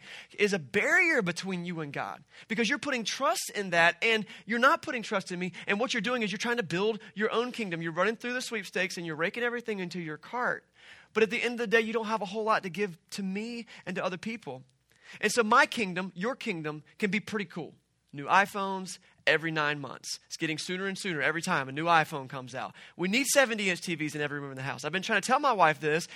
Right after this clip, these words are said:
and she's not listening, right? We, you know, we wanna build these kingdoms, and it's gonna be awesome, but check out what happens when we leave this world.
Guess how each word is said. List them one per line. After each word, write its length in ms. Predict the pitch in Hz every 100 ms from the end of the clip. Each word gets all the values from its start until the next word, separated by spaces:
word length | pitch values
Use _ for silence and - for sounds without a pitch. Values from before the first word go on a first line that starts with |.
| - -
and 120 | 180
she's 160 | 202
not 200 | 196 262
listening, 520 | 285 294 - 190 190 185 -
right? 220 | 185 220
We, 160 | 269 -
you 100 | 247
know, 140 | 277 302
we 80 |
wanna 160 | 294 294
build 320 | 185 320 370
these 160 | 311 -
kingdoms, 600 | 320 359 277 233 185 - - -
and 100 | 254
it's 100 | -
gonna 140 | 294
be 100 | 262
awesome, 280 | 226 269 254
but 100 | 254
check 220 | - 311
out 160 | 330 311
what 140 | 294
happens 380 | 247 269 247 208
when 120 | 233
we 140 | 226 254
leave 240 | 262 220
this 180 | 247 214
world. 460 | 247 247 208 139